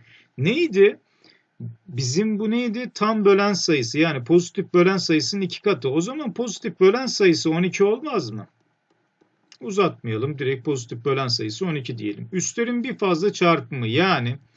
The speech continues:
birin bir fazlası iki, n artı ikinin bir fazlası n artı üç çarpımı on iki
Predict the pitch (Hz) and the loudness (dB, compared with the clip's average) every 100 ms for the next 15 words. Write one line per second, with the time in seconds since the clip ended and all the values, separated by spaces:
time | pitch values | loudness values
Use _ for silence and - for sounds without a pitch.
0 | - - _ - 120 175 214 208 220 175 | -20 -20 _ -6 2 4 4 0 -2 0
1 | 202 151 117 110 - 123 120 - 139 180 | 2 2 0 -6 -6 -8 -8 -4 -4 -4
2 | - _ _ _ _ - - 196 247 190 | -10 _ _ _ _ -10 0 2 2 0
3 | 123 156 120 127 120 120 175 175 143 120 | 0 -4 -4 -6 -2 0 0 0 -2 -2
4 | 127 131 185 - 165 196 208 165 156 147 | -4 -4 -4 -2 0 0 -2 -2 0 0
5 | 120 185 127 117 - 202 220 202 - 143 | -2 -4 -4 -6 -4 2 4 2 -2 -4
6 | 160 - - 175 226 233 175 123 143 | -4 -6 -2 0 0 -4 -6 -6 -6